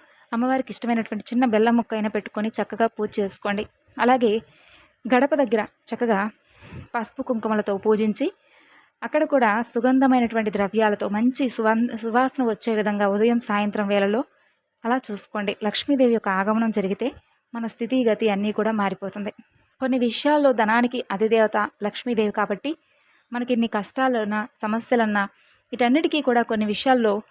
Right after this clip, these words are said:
డబ్బు అనేది కారణం కాకపోవచ్చండి. కొన్ని విషయాల్లో మాత్రం డబ్బు లేనిదే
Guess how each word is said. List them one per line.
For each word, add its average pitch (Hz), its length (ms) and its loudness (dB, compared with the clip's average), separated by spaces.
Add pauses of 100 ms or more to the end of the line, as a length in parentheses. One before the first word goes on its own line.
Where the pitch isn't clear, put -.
(400)
డబ్బు 220 280 2
అనేది 285 280 4
కారణం 220 400 2
కాకపోవచ్చండి. 214 800 -2 (160)
కొన్ని 233 160 0
విషయాల్లో 277 400 2
మాత్రం 233 340 0
డబ్బు 202 200 2
లేనిదే 226 480 0